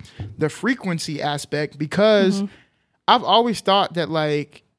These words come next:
Speaker 1: I don't know if that's, and I may be wrong, and it's just a, a bad assumption on my part, but when we talk about, like, gender roles, I feel like that's very common amongst, like,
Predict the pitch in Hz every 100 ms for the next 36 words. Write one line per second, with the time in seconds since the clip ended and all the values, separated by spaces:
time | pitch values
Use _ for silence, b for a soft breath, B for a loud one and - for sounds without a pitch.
0 | - 196 247 226 202 - 185 175 - -
1 | - _ _ _ _ _ _ _ _ _
2 | - 170 196 202 160 160 180 165 151 151
3 | 156 160 160 147 147 135 147 147 160 151
4 | 170 165 151 131 156 160 151 147 - _
5 | _ _ _ _ _ _ _ - 170 170
6 | 185 202 208 185 165 151 151 151 156 185
7 | 175 165 160 151 147 147 - 147 143 160
8 | 165 160 156 151 147 - _ _ _ -
9 | 160 165 170 185 151 160 170 175 165 160
10 | 165 131 156 143 143 -